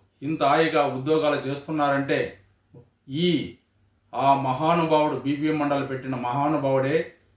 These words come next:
ఈరోజు ఈ భారతదేశంలో ఇరవై ఏడు శాతం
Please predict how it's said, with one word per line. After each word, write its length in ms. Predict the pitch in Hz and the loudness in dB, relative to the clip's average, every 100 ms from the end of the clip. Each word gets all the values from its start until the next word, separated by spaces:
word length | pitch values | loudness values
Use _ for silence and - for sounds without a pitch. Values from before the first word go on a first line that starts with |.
| _ | _
ఈరోజు 460 | 135 143 143 156 143 90 - - | -4 0 2 2 0 -6 -14 -10
ఈ 100 | 135 135 | -6 -2
భారతదేశంలో 720 | 131 151 139 147 139 143 131 113 - _ _ | 0 0 0 -4 -4 -4 -4 -4 -10 _ _
ఇరవై 280 | 127 151 156 | -6 -2 0
ఏడు 220 | 147 147 | 0 0
శాతం 360 | 135 143 147 | -2 -4 -2